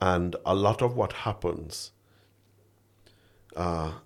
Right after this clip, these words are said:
let, let me just give you some simple examples. I used to do ministry work down at Salus in America, and we used to go to this community, to this big community center, and just be there with the youth. The boys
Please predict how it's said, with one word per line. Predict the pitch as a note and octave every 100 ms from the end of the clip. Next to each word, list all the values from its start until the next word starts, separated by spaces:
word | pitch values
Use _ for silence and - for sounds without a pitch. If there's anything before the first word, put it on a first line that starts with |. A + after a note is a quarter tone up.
| -
let, | B2
let | C3+
me | C#3
just | -
give | F#2
you | E2+
some | - D#2+
simple | E2 - D#2+ E2
examples. | D#2 D2+ C#2 - - _ _ _ _ _ _ _ _ - - - -
I | F#2+
used | G#2
to | A#2+
do | G2 F2+ - - _ _ _ _ _ _ _ _ _ -
ministry | G#2 G2 -
work | F2 E2 E2
down | E2+ E2+ -
at | E2+
Salus | F2+ F2
in | E2 - A2+
America, | B2+ A2+ F2 E2 E2 -
and | E2 E2+
we |
used | F2
to | -
go | F#2+
to | E2+
this | E2+ -
community, | - F2 E2 E2 E2 - - _ _ _ -
to |
this | F2+
big | - A#2
community | A2+ G#2 E2+
center, | D#2+ F#2 D#2+ E2 D#2+ - - -
and | G#2+
just | G2+ -
be | A2 F#2
there | D#2+
with | D#2 D#2
the | D#2+
youth. | D#2 - - - - _ _ _ _ _ _ _ _ _ _ - - _ _ _ _ _ _ -
The | F2+
boys | B2 D3+ F2 F#2+ -